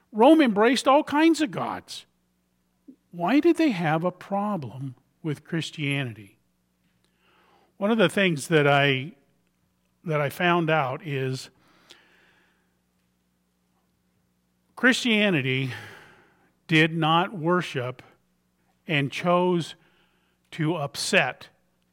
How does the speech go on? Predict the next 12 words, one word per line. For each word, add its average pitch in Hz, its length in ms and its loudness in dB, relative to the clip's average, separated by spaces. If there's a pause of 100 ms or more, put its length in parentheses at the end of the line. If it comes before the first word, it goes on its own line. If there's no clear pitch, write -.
(240)
Roman 147 600 0 (100)
society. 117 840 -10 (720)
They 151 120 0
chose 220 360 4
to 196 160 2
upset 214 400 0
Roman 190 320 2
society 190 680 0
by 147 280 0
not 175 560 0 (1040)
buying 170 500 4
into 147 720 -2